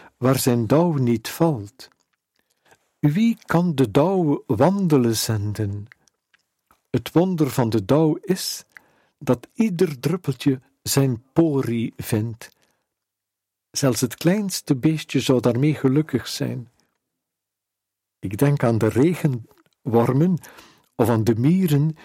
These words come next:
die met één dauwdruppeltje te drinken krijgen in de ochtend. Die, die beestjes moeten geen grote glazen water drinken of geen oceanen hebben.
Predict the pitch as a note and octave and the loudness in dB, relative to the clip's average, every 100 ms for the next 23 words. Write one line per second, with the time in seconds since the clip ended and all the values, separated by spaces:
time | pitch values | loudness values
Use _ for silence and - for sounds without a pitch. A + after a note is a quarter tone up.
0 | - _ B2 C3 B2+ F#3 G3+ D#3 E3+ G3 | -20 _ 0 2 2 0 -2 0 2 0
1 | F3+ C#3+ C3+ C3+ - B2+ - A#2 C3+ G3 | 0 -2 0 -2 -2 -4 -2 0 2 2
2 | A3 G3+ D3 - B2 A#2 A#2 A2 - _ | -2 -2 -6 -2 0 0 -2 -8 -12 _
3 | - A#2 - C4 D3+ - - G#2+ A2+ - | -4 0 0 -2 -6 -8 -8 -6 -6 -14
4 | _ _ _ _ _ _ _ _ _ _ | _ _ _ _ _ _ _ _ _ _
5 | _ _ _ _ _ _ C3+ E3 D3 - | _ _ _ _ _ _ -2 0 0 -4
6 | C3 C3 A2+ D#3 - C#3+ - - - _ | -2 0 2 0 0 -4 -4 -10 -20 _
7 | _ C#3+ C#3 C#3 A#2+ C3+ B2 B2 C#3 C#3+ | _ 0 2 0 2 0 0 0 2 2
8 | - A2+ B2+ C3 A2+ A#2 A2+ D#3+ F3+ E3 | 2 -2 0 0 0 -2 2 0 0 -2
9 | C#3+ D#3+ E3+ - D3 - B2+ F3 B2 - | -2 -2 -2 0 -2 -2 -4 -2 -2 -2
10 | C3 C3 F#3+ F#3+ D#3 C3+ C3+ | -2 0 0 0 0 0 -2